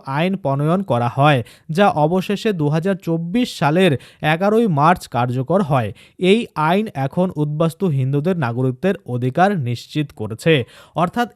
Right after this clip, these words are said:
এই যে দু হাজার উনিশ সালের নাগরিকত্ব আইন, এই আইনের মাধ্যমেই কিন্তু বর্তমানে বাংলাদেশ থেকে, আহ, যে, যেসব ব্যক্তিরা এসেছে বা শরণার্থী বা উদ্বাস্তু যা ভিটেমেটে ছাড়া যারা এখানে এসে আশ্রয় নিয়েছে, তাদেরকে কিন্তু এই দু হাজার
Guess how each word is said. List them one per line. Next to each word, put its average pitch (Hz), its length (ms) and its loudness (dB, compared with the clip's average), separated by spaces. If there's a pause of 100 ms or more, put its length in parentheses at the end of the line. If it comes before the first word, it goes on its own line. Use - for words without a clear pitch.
এই 214 220 0
যে 254 160 -4
দু 156 200 -4
হাজার 185 400 -2
উনিশ 160 360 -4
সালের 190 260 -2
নাগরিকত্ব 135 640 -4
আইন, 139 380 0
এই 190 280 -2
আইনের 165 340 -2
মাধ্যমেই 151 520 -2
কিন্তু 127 360 -4
বর্তমানে 147 760 0 (320)
বাংলাদেশ 185 600 -2
থেকে, 214 360 -4 (260)
আহ, 147 140 0
যে, 165 300 0
যেসব 156 380 0
ব্যক্তিরা 156 440 0
এসেছে 139 400 -2
বা 147 140 0
শরণার্থী 156 680 -2
বা 143 120 0
উদ্বাস্তু 151 800 -2 (260)
যা 170 140 2
ভিটেমেটে 180 520 -2
ছাড়া 160 280 -2
যারা 156 200 0
এখানে 156 360 -2
এসে 156 140 -2
আশ্রয় 185 420 0
নিয়েছে, 156 320 -2
তাদেরকে 139 400 -4
কিন্তু 139 420 -2 (240)
এই 185 220 2
দু 151 160 0
হাজার 165 280 2